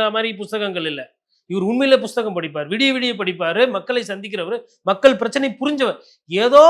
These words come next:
ஒரு கூட்டணி அந்த பிரச்சனையினால எப்படி அண்ணா தி மு க பி ஜே பி கிட்ட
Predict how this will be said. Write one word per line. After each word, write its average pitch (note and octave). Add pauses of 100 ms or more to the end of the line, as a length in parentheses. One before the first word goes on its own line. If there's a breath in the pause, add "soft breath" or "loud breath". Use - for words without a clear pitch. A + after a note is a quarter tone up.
(120)
ஒரு C#4 (100)
கூட்டணி B3+ (720)
அந்த G3 (500)
பிரச்சனையினால G3+ (260)
எப்படி G3+
அண்ணா A3+
தி B3
மு A3
க G#3
பி G#3+
ஜே A#3
பி G3+
கிட்ட G#3